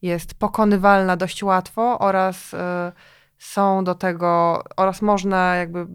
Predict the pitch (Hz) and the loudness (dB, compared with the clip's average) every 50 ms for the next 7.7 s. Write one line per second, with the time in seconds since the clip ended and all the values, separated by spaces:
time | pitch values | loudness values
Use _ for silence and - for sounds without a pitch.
0 | 180 - - - 190 180 180 175 185 175 170 175 185 180 170 - 202 196 180 156 | -16 -14 -10 -8 -8 -6 -4 -4 -4 -4 -4 -6 -6 -6 -4 -4 -2 -2 -2 -2
1 | - 165 160 160 165 170 165 160 175 175 165 - - 185 175 190 247 294 285 _ | -2 -2 -2 -2 -6 -8 -10 -8 -6 -6 -6 -6 -8 -8 -4 -4 -4 -4 -4 _
2 | _ - - _ _ - - 214 233 226 - 240 220 208 - 240 220 208 220 220 | _ -20 -20 _ _ -10 -4 -4 -4 -2 -2 -4 -6 -6 -8 -8 -4 -2 0 -2
3 | 233 226 233 220 226 220 208 220 214 - 247 208 - 226 226 220 220 262 269 269 | 0 0 0 0 0 0 -2 -2 -4 -4 -6 -6 -4 -4 -6 -4 0 -2 -2 0
4 | - 269 247 233 233 214 - - - 202 202 - - - - - 226 269 330 403 | 0 0 0 0 0 0 -2 -4 -4 -6 -6 -6 -12 -14 -10 -6 -6 -4 -4 -4
5 | - - - _ _ - 214 214 208 - 214 - 226 208 208 214 214 - - - | -6 -8 -16 _ _ -10 -8 -8 -8 -10 -10 -6 -6 -4 -2 -2 -2 -4 -4 -6
6 | 208 190 - 196 208 202 196 202 196 190 202 196 196 190 185 - - 202 190 190 | -8 -6 -6 -4 -4 -2 -2 -2 0 0 0 0 0 -2 -4 -6 -6 -6 -6 -4
7 | 190 190 175 - - 196 - 247 277 330 370 - - | -6 -6 -6 -6 -6 -4 0 2 2 2 2 0 -8